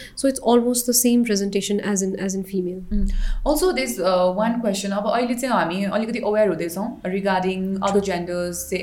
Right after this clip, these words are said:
Speaker 2: एलजिबिटिक्यू our friends from L G B T Q community, um, uh, अब उहाँहरू महिला पुरुष एल जी बी टी क्यू भन्ने
Speaker 1: Yeah।
Speaker 2: एउटा awareness आइरहेको छ। I was just curious to know, जस्तै हामीले मेनलाई हुन्छ कि हुँदैन भनेर त सोध्यौँ, but nobody is talking about if it is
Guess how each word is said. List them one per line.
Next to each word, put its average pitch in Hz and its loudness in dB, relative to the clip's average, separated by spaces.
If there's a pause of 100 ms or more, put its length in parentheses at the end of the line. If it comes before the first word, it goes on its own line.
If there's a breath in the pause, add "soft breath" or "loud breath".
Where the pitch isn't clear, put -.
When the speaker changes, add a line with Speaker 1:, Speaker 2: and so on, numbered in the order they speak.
Speaker 2:
एलजिबिटिक्यू 185 -6
our 170 -2
friends 185 0
from 185 -4
L 170 -6
G 170 -12
B - -12
T 175 -14
Q 180 -8
community, 180 -6 (280 loud breath)
um, 165 -2 (640)
uh, 175 -6
अब 180 -2
उहाँहरू 185 -2
महिला 190 -2
पुरुष 220 -2
एल 202 -2
जी 190 0
बी 185 -4
टी 185 -10
क्यू 190 -6
भन्ने 208 2
Speaker 1:
Yeah। 180 0
Speaker 2:
एउटा 196 0
awareness 196 2
आइरहेको 170 -6
छ। 170 -10
I - -10
was 330 2
just 415 -2
curious 294 -2
to 254 -4
know, 190 0
जस्तै 196 -2
हामीले 185 0 (140)
मेनलाई 220 2
हुन्छ 170 -4
कि 190 -4
हुँदैन 170 -4
भनेर 175 -6
त 175 -10
सोध्यौँ, 175 -8
but 185 -4
nobody 196 -2
is 233 -4
talking 196 -2
about 180 -2
if 185 -6
it 185 -10
is - -8